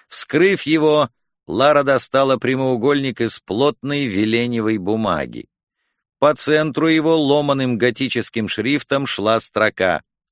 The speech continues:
«Рино, отель и казино Камерон». «Я владелица отеля в Рино?» —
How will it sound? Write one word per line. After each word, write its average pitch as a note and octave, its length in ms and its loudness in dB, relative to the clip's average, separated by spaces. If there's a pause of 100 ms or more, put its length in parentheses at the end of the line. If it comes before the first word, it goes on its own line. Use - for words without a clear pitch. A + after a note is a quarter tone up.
(560)
«Рино, A#2+ 580 0 (420)
отель C#3+ 720 0
и A#2+ 160 -2
казино A2 840 0 (280)
Камерон». F#2 600 0 (1400)
«Я F#2 440 -2
владелица G#2 880 0
отеля A2 480 0
в B1 140 -10
Рино?» — C#3+ 460 -2